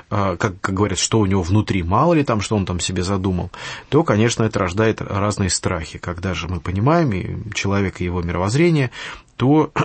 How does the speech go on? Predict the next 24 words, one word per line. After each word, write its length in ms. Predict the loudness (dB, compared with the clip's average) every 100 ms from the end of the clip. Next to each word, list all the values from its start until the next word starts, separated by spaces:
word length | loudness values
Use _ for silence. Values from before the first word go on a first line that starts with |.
| 2
<clears throat> 240 | 2 2
это 240 | -2 0 -2
открывает 540 | 0 -2 2 0 0
нам 220 | -4 -6 -8 _ _ -20 -20 _ _ -2
многие 380 | 2 4 4 2
доро-, 300 | 2 0 0
дороги 440 | 0 2 2 0
для 200 | 0 -2
понимания 640 | -2 -2 0 2 2 2 0
и, 20 |
в 60 | 0
принципе, 380 | -2 -2 -4 -4
для, 280 | 0 0 -2 -14 -14 -12 -12 -10 -2
ну, 180 | 0
какого-то 440 | 0 2 2 2 2
адекватного, 840 | -2 0 2 2 2 0 2 -2
а, 260 | -2 0 0
существования 640 | 0 0 0 0 0 0 0
вместе 420 | -2 -4 -6 -10
с 140 | -6 -6
этими 260 | -2 0
людьми. 360 | 0 0 -2 -6 -12 -12 -10 -8 -8 -8 -10 -12 -2
А, 440 | 2 4 4 2 2
и 320 | 4 4